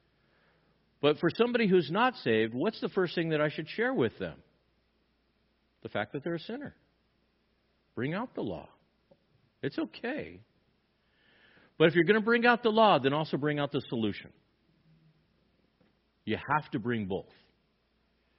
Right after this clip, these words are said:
because that's the hope. If you're gonna bring out the fact that they're in bondage, then also bring out the key that unlocks the bondage, which is the grace and the benefit that Jesus offers.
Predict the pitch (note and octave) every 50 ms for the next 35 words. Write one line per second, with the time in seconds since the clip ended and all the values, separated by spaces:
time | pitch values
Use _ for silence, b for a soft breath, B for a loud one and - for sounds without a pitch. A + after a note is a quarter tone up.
0 | _ _ _ - A#2 G#2+ - A#2+ G#2 G2 A#2+ A#2 A#2 - - A#2+ A#2 G#2 G#2 G#2+
1 | E2+ C#2+ - - _ _ _ _ _ _ _ _ _ b b b b b b b
2 | b B2 B2 D3+ C#3 D#3+ D#3 D3+ C3+ F3 G3 G3+ G3 F#3 F3+ D3+ E3+ - - D#3+
3 | D3+ - - C#3+ A#2 - B2+ C3 D3 D3 C#3 B2 A#2+ C#3+ D#3 E3 D3 B2 A#2+ A2
4 | - - B2+ B2+ C3 C#3+ D#3+ - D#3 C3 A#2 A2 G#2 B2+ C3 C3+ C3+ C3 B2+ -
5 | - B2 G#2 - - C#3+ C#3+ B2+ A2+ G#2 A#2 A2 A#2+ A#2+ A2+ A2+ A2+ A2 - -
6 | - F#2+ F2 G2 F#2+ F#2 F2 E2+ E2+ - - B B B B B B B A#2+ A#2
7 | - C#3+ B2 C3 C#3+ A#2 G2 A2+ A#2 B2 C#3 C#3+ A#2 F#2 - - - - - -
8 | _ _ _ _ _ _ _ _ _ - A2 A2+ A#2+ A#2 G2 F2 - C3 C3 C#3
9 | C#3 B2+ - - F#2 - - - G2+ F#2+ - A#2 A#2+ A2 A2 A2 - - - G#2+
10 | A2+ B2 B2 - G2 D2+ -